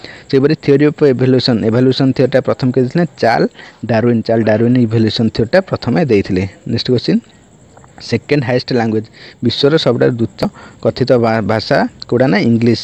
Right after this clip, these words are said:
ପ୍ରଥମ କେଉଁଟା ନା, ମନେ ରଖିବେ, ଚାଇନିଜ୍ ମାଣ୍ଡାରିନ୍ ହେଉଛି ପ୍ରଥମ। ସେହିପରି, ଫେମସ୍ ମ୍ୟାଥମେଟିସିଆନ୍, ଭାରତର, ପୁରାତନ ଭାରତରେ ଫେମସ୍ ଗଣିତଜ୍ଞ କିଏ ଥିଲେ ନା, ଭାସ୍କର ଜଣେ ଫେମସ୍ ମ୍ୟାଥମେଟିସିଆନ୍ ଥିଲେ, ଏଇଟା ମନେ ରଖିବେ। ସେହିପରି, ଫେମସ୍ ମେଡ଼ିକାଲ ସର୍ଜନ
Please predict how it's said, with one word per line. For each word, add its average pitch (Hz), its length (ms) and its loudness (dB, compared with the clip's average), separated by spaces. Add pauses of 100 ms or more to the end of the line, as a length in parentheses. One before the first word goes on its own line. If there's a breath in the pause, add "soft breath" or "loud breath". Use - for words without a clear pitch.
(120)
ପ୍ରଥମ 131 300 -2
କେଉଁଟା 139 220 2
ନା, 180 100 0
ମନେ 120 200 0
ରଖିବେ, 190 240 0 (140)
ଚାଇନିଜ୍ 113 360 0
ମାଣ୍ଡାରିନ୍ 117 460 2
ହେଉଛି 117 220 0
ପ୍ରଥମ। - 360 -2 (460 loud breath)
ସେହିପରି, 143 340 2
ଫେମସ୍ 135 440 0
ମ୍ୟାଥମେଟିସିଆନ୍, 120 680 0 (340 loud breath)
ଭାରତର, 113 360 0 (240)
ପୁରାତନ 123 340 2
ଭାରତରେ 127 340 2
ଫେମସ୍ 131 580 -2
ଗଣିତଜ୍ଞ 127 500 0
କିଏ 131 120 0
ଥିଲେ 131 180 0
ନା, 156 100 0
ଭାସ୍କର 127 460 -2
ଜଣେ 131 200 2
ଫେମସ୍ 120 360 -2
ମ୍ୟାଥମେଟିସିଆନ୍ 117 600 0
ଥିଲେ, 135 220 0
ଏଇଟା 113 140 0
ମନେ 113 180 0
ରଖିବେ। 143 240 0 (480 loud breath)
ସେହିପରି, 131 320 2
ଫେମସ୍ 120 500 0
ମେଡ଼ିକାଲ 113 380 2
ସର୍ଜନ 117 380 -2